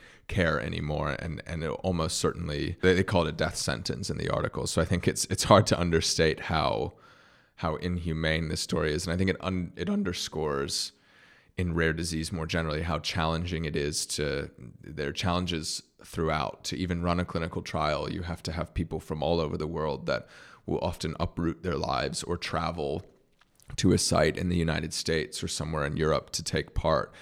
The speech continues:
And so then to make this sacrifice to, to, to be part of this, uh, you know, this life-saving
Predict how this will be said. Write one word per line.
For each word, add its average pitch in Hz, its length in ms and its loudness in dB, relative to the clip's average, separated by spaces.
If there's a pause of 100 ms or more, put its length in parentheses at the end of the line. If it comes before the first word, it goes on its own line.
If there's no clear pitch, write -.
(380)
And 85 100 6
so 87 160 6
then 82 260 6
to 90 120 2
make 87 300 4
this - 160 -2
sacrifice 78 840 2
to, - 180 -4 (140)
to, - 180 -2 (220)
to - 100 -4
be 78 180 -4
part 85 340 0
of 85 180 -6
this, 69 380 -4
uh, 67 460 -2 (120)
you 60 100 -10
know, 62 100 -6
this 90 320 -4
life-saving 76 800 0